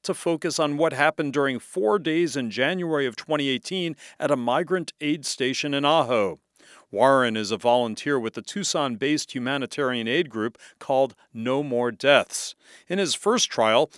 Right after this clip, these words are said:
he was accused of conspiring to smuggle a man from Honduras and another from El Salvador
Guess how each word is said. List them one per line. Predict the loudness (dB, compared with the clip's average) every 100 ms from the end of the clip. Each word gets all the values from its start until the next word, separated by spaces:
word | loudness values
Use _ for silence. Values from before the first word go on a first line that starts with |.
| _
he | -4
was | -2 0 -2
accused | -4 -4 -2 -2 -4
of | -8
conspiring | -8 -8 -6 -4 2 4 4 2 0
to | -4
smuggle | -4 -4 2 4 4 4 4
a |
man | 4 0 0
from | -2 -6
Honduras | -2 -2 0 2 2 0 -6 -14 -8
and | -6 -4
another | -2 2 4 2
from | -2 0
El | 2 2
Salvador | 4 4 4 4 4